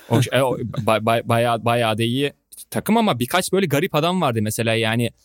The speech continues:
futbolcu olmasaydı muhtemelen yeminli mali müşavir olacağını düşündüğüm Manuel Pablo, Nurettin Naybet gibi adamlar falan da vardı. Çok enteresan bir takımdı o. Yani o şey diye hatırlıyorum, biraz aklıma kazınmış. Bu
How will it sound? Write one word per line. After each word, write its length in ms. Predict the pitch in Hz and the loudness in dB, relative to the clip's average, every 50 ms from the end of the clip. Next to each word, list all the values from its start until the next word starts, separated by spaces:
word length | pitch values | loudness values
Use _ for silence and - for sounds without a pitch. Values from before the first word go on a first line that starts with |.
| _ _ - | _ _ -10
futbolcu 540 | - - 135 135 - 151 151 151 147 151 175 | -4 -4 -4 -2 0 0 2 2 2 2 0
olmasaydı 500 | 180 180 175 165 - - 147 151 151 175 | 0 2 0 0 0 0 -2 0 0 -2
muhtemelen 420 | 165 147 - - 156 156 156 160 | -2 -2 -2 -2 0 0 0 0
yeminli 420 | 156 147 139 143 151 151 160 165 160 | 0 0 0 0 0 0 0 0 0
mali 300 | 151 143 147 151 156 156 | 0 0 0 0 0 0
müşavir 380 | 156 143 - 156 143 143 147 | 0 -2 -2 -2 -2 0 0
olacağını 360 | 151 135 127 123 131 127 127 | 0 0 0 0 0 -2 -2
düşündüğüm 320 | 120 - - 123 131 160 160 | -2 -2 -2 -2 -2 0 0
Manuel 360 | 139 127 131 139 139 139 131 | 0 0 0 0 0 -2 -2
Pablo, 360 | - - 139 135 127 131 123 123 | -2 -2 -2 0 0 0 2 2
Nurettin 460 | 123 123 127 135 127 _ - 131 131 | 2 2 0 -2 -2 _ -2 0 0
Naybet 360 | 131 131 131 123 127 123 - | 2 0 0 0 -2 -4 -2
gibi 140 | - 120 127 | -2 0 0
adamlar 380 | 123 117 123 123 127 131 127 | 2 2 2 0 0 0 -2
falan 280 | 127 127 120 127 135 139 | 0 0 0 0 0 0
da 100 | 123 98 | 0 0
vardı. 160 | 85 82 90 | -2 -4 -4
Çok 200 | 87 - 107 - | -4 -4 -2 -2
enteresan 460 | 110 104 101 - 110 104 - 123 117 | -2 -2 0 0 0 0 0 0 0
bir 40 | 107 | 0
takımdı 320 | - 92 - 87 87 85 90 | -2 -4 -4 -4 -2 0 0
o. 180 | 135 180 254 - _ _ _ _ _ - | 0 -2 -4 -8 _ _ _ _ _ 2
Yani 240 | 98 104 107 110 | 2 4 4 4
o 140 | 110 117 120 | 4 2 2
şey 280 | 117 - - 131 107 - _ _ _ _ - 127 110 | 0 0 0 0 -2 -4 _ _ _ _ -8 -4 0
diye 180 | 120 120 110 | 2 2 2
hatırlıyorum, 520 | 101 113 - - 113 107 107 104 104 98 104 | 2 0 -2 -2 0 0 2 2 2 0 0
biraz 180 | 107 101 - | 0 0 0
aklıma 300 | 104 - - 107 101 98 | -4 -6 -4 -4 -4 -4
kazınmış. 520 | - - 104 98 107 131 190 220 - - - _ _ _ _ - | -2 -2 0 0 2 0 0 0 -4 -6 -10 _ _ _ _ 0
Bu 220 | 127 139 127 - | 2 2 2 0